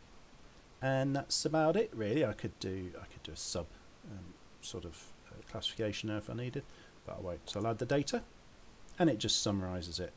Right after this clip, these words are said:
and tells you, "Is this okay? Is this what you want?" Yes, it is. And there you go.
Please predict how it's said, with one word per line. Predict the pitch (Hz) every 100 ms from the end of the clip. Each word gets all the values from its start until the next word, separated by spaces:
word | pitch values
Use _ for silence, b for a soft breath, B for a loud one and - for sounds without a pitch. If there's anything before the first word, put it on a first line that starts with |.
| -
and | 82
tells | 90 85
you, | 85 85 82 - -
"Is | -
this | 110 -
okay? | 127 170 175
Is | 117
this | 110
what | -
you | -
want?" | 160 190 - -
Yes, | -
it | - -
is. | - - - - - - - - - B B B B B - -
And | 170 170 160 151 143 127 120 113 104 - - -
there | 104
you | 92
go. | 85